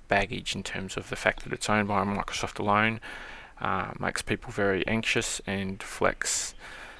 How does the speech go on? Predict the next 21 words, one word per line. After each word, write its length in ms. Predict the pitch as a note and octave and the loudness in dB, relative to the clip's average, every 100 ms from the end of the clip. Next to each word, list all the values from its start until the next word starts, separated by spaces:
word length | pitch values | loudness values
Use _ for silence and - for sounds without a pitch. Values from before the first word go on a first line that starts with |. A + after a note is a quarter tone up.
| - | -14
Flash 560 | - - G2+ F#2 - - | -8 4 6 6 4 2
can 180 | G#2+ G2 | -2 2
do 480 | G2 F#2+ F#2+ F2+ - - - | 2 4 4 0 -4 -14 -16
pretty 220 | - G#2+ G2+ | -6 -2 0
much 520 | - - - - - - - | 0 2 2 2 0 -8 -10
what 200 | - - | -6 -2
you 80 | G2 | -2
want 180 | F#2 - | -2 -2
anyway, 460 | G2 F2 F2 G2 - - - - - | -2 2 2 0 -6 -12 -14 -16 -8
um, 500 | G#2 G#2 G2+ F2+ - - - - - - - | -4 -2 -2 -2 -4 -10 -20 -20 -20 -12 -8
uh, 180 | - F#2+ | -6 -4
without 300 | G#2 F2+ - | 2 4 4
having 260 | F#2 F2 | 0 -2
to 180 | - F#2 | -2 0
go 220 | - F2+ | 6 6
with 180 | F#2 F2+ | 6 2
that 180 | - - | 0 0
sort 220 | - - | -2 -2
of, 180 | F#2+ - | -2 -4
uh, 300 | F#2+ G2 G2+ G2 - - - - - - - - - - - - | -2 -2 -6 -10 -14 -16 -18 -20 -20 -18 -16 -18 -20 -18 -10 -2
baggage. 460 | A2 C#3+ - - | 0 0 -4 -6